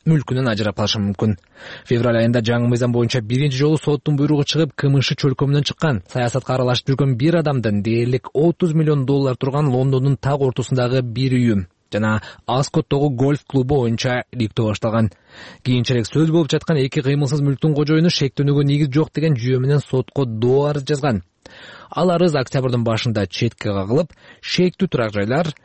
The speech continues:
Азербайжандын эл аралык банкын эки миң биринчи, эки миң он бешинчи жылдары жетектеген Жахангир Хаджиевдин бир канча жылдан бери Лондондо жашап келген жубайы Замира Хаджиевага таандык экени ачык-ачык болуп турат.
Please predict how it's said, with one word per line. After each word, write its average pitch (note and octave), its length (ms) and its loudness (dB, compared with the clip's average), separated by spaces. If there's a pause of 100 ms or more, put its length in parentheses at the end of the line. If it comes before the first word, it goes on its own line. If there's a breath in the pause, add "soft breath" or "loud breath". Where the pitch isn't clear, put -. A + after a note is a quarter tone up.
(200 loud breath)
Азербайжандын F3+ 640 2
эл D#3+ 140 2
аралык D3 260 0
банкын C3+ 400 2
эки C3 240 0
миң C#3+ 140 4
биринчи, B2 380 0 (180)
эки B2+ 240 -2
миң D#3 140 4
он C3+ 120 2
бешинчи C3+ 440 0
жылдары B2 280 2
жетектеген B2 560 0
Жахангир A#2+ 480 0
Хаджиевдин A#2+ 720 -2
бир C#3 240 0
канча C#3 260 2
жылдан A#2+ 300 0
бери A#2+ 180 2
Лондондо B2 500 2
жашап A#2 280 -2
келген A#2 280 0
жубайы A#2 440 2 (240)
Замира A#2+ 420 0
Хаджиевага A#2 840 0 (100)
таандык A2+ 480 2
экени A#2 380 0
ачык-ачык A2+ 500 -4
болуп G2+ 220 0
турат. A2+ 220 -2